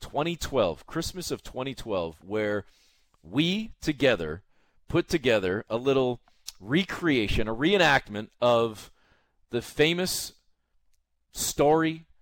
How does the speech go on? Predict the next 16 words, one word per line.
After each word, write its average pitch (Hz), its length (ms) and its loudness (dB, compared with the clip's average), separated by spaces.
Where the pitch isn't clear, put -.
poem, 160 520 2
song, 165 720 6
"'Twas 117 380 -2
the 110 120 -4
Night 113 320 -2
Before 139 320 -6
Christmas." 98 600 -8
And 123 160 -4
you 160 140 -2
are 208 120 4
going 180 200 0
to 170 80 6
hear 180 380 2
in 117 260 -2
this, 98 280 -6
Jonesy, 87 580 -8